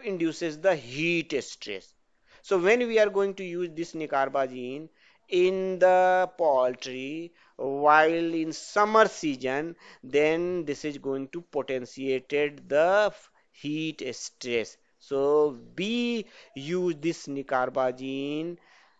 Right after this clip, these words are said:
with caution in summer season, because this is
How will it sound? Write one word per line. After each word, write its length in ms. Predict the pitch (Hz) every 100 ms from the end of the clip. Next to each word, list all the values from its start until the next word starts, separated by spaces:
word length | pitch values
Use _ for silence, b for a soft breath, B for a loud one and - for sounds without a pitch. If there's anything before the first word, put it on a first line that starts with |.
| _ -
with 340 | 156 226 -
caution 720 | 170 151 139 - 135 143 160 160 _ _ _ _ _ - -
in 540 | 165 170 175 175 175
summer 500 | 170 - 139 139 143
season, 540 | 135 - 135 120 120 113
because 420 | 131 156 160 170
this 220 | 143 131
is 140 | 147